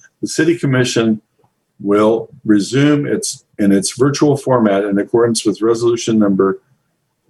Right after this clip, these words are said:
is this, should it be, uh, seventy-three seventy-five,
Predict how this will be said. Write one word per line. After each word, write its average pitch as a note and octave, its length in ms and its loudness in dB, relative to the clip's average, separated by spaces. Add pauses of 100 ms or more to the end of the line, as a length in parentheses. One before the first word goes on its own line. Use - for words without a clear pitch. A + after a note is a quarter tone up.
(320)
is A2 160 0
this, F3+ 260 0
should D#3 220 0
it - 120 -4
be, C#3+ 220 0 (160)
uh, G2+ 140 0
seventy-three C3+ 1000 -2
seventy-five, A#2+ 920 -2